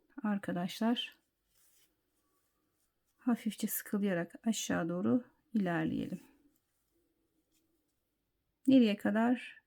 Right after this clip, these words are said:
Beyaz ilk sıraya kadar arkadaşlar. Evet, bakın bu şekilde düzgün bir dikiş elde etmiş olursunuz. Hemen buraya kadar dikelim, tekrar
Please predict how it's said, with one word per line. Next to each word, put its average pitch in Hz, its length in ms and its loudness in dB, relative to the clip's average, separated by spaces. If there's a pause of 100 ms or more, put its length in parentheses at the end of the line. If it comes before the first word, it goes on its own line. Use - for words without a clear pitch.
(120)
Beyaz 214 800 0 (460)
ilk 226 200 2
sıraya 175 360 -2
kadar - 240 -4
arkadaşlar. - 760 -8 (540)
Evet, - 280 0
bakın - 320 -4 (640)
bu 269 60 2
şekilde 214 400 2
düzgün 202 340 0
bir 220 160 0
dikiş - 240 -2
elde 165 260 0
etmiş - 300 -8
olursunuz. - 640 -8 (480)
Hemen 226 340 6 (340)
buraya 226 280 2
kadar - 340 -2
dikelim, 226 460 2
tekrar - 640 -4